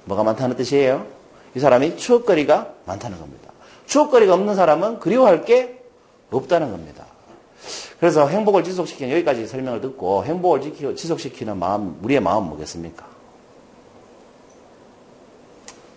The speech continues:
힌트 하나 더 드릴까요? 그리움이 현실이 되었을 때 나타나는 마음의 현상입니다.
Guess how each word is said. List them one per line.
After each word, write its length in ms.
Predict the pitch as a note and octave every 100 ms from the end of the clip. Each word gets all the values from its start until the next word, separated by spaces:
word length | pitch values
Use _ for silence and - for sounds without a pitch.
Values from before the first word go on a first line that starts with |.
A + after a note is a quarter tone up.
| - - - _ - -
힌트 180 | G3+ D#3+
하나 160 | C3+
더 120 | A2+
드릴까요? 360 | A#2 C3 A#2+ C#3 - - - - - - - - - - - - - -
그리움이 760 | D3 F#3 C4 B3 G#3+ A#3+ B3 -
현실이 400 | A3 A#3 B3+ A3
되었을 320 | F3+ D3+ C3+
때 80 | C3+
나타나는 720 | A#2+ - A2 F#2+ G#2 D#3 -
마음의 300 | F2+ G#2 A2
현상입니다. 520 | G2 F#2+ F2+ C#2+ C2